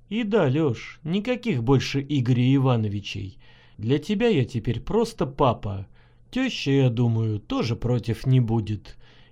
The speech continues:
Её можешь мамой звать. Разрешаю».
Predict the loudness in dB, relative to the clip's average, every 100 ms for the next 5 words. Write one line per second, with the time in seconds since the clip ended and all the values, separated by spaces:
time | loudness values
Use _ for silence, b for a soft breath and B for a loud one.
0 | -14 -2 0 2 2 2 2 2 0 0
1 | 0 2 2 0 -4 -6 -10 -12 -14 -20
2 | _ _ 0 2 2 0 0 -2 0 2
3 | 0 -2 -10